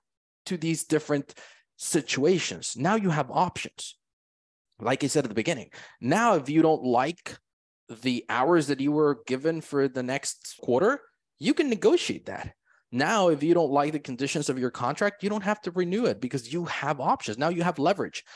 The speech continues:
Before that, they know that, well, they're gonna take whatever we give them. And that's why we see reimbursements getting cut.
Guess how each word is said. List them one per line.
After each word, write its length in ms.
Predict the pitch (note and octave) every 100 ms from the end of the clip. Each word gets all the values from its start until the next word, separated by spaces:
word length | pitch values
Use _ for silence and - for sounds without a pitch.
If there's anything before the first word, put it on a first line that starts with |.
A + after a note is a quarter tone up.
| - -
Before 320 | - B3 C4+
that, 180 | D#3 D3+
they 140 | D3+
know 200 | D3+ E3
that, 240 | D3+ D3 - - -
well, 360 | G#2+ E3+ - A2
they're 120 | A#2+
gonna 160 | E3
take 200 | - E3+
whatever 240 | E3 E3+ E3
we 140 | E3+
give 220 | D#3+ D#3
them. 200 | - G2 - _ _ -
And 140 | B2+
that's 260 | B2 C3 C3+
why 180 | C#3 B2+
we 180 | B2+ C3+
see 280 | - C3
reimbursements 720 | A#2+ A#2 A2 A2 A#2+ C3+ C3+ -
getting 220 | B2+ B2+
cut. 300 | - C#3+